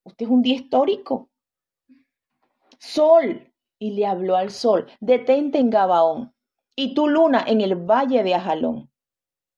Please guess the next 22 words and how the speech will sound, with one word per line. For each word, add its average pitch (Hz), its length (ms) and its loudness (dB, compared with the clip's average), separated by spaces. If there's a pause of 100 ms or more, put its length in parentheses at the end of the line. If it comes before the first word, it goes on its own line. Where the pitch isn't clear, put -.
(1040)
Bueno, 185 340 -6 (880)
él 170 240 -4
le 247 140 0
da 220 140 2
unas 220 280 0
direcciones, 196 600 -2
le 180 100 -2
dice 190 200 -4
que 202 100 -8
se 185 120 -4
detenga 180 340 -2
en 214 100 -4
Gabaón 190 640 -2 (840)
y, 214 380 -8
y 208 100 -8
la 196 200 -2
otra 208 260 -4
en 214 80 -4
el 190 100 -4
valle 190 320 -4
de 190 120 -4
Ajalón. 233 500 -10